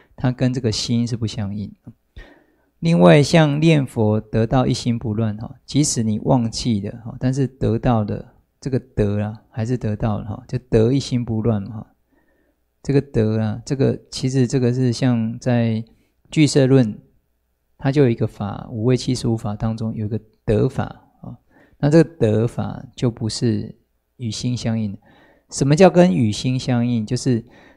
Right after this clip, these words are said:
只要心升起，它就会跟着升起。与心相应的基本上就是心所啦，在论上就会比喻，像国王去出巡，他会有很多什么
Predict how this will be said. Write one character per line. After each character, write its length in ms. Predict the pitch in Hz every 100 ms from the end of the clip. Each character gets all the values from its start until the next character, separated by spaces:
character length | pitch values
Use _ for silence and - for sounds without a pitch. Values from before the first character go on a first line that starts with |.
| _
只 220 | - 127
要 280 | 170 175 143
心 320 | - 151 151
升 320 | 139 139 139
起， 460 | 139 - 101 - -
它 320 | - 135 131
就 160 | 131 135
会 100 | 127
跟 220 | 127 120
着 160 | 120 104
升 260 | 127 107
起。 340 | 110 - 127 - _ _ _ _ _ _ _ _ _ -
与 120 | 135 127
心 240 | 170 180
相 240 | 180 170
应 160 | 170 160
的 80 | 135
基 180 | 151 147
本 160 | 117
上 160 | 120 120
就 120 | 131
是 80 | 127
心 280 | - 120 123
所 280 | - 113
啦， 240 | - 131 135 _ -
在 160 | 147
论 320 | 147 175 147
上 260 | 131 156 139
就 80 | 139
会 100 | 135
比 180 | 135 104
喻， 300 | 123 117 117 _ _ _ _
像 280 | - 156 139
国 300 | - 127 147
王 220 | 135 113
去 160 | - 131
出 320 | - 127 127
巡， 380 | - 107 104 - _ _ _ _ _ _ _ _ _
他 160 | - 120
会 260 | 127 135 143
有 160 | 131 120
很 120 | 127
多 100 | 117
什 140 | 117 104
么 240 | 98